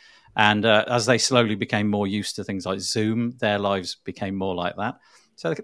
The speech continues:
that's, I think that's the, the thing that I'm thankful for. But then marrying it up to WordPress, um,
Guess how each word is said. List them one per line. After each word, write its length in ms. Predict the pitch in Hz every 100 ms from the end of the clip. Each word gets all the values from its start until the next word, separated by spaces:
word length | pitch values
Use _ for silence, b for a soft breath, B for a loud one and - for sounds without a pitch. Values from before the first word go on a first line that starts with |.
| 185
that's, 260 | - - -
I 80 | 139
think 220 | 196 147
that's 260 | 156 104 -
the, 300 | 127 117 -
the 120 | 120
thing 200 | 131 104
that 100 | 101
I'm 220 | 98 98
thankful 380 | - 98 - 101
for. 300 | - 104 107 B B
But 200 | 135 131
then 260 | 151 151 143
marrying 440 | 151 160 160 151
it 80 | 143
up 100 | 135 -
to 100 | 113
WordPress, 840 | 139 147 - - 90 117 - -
um, 160 | 101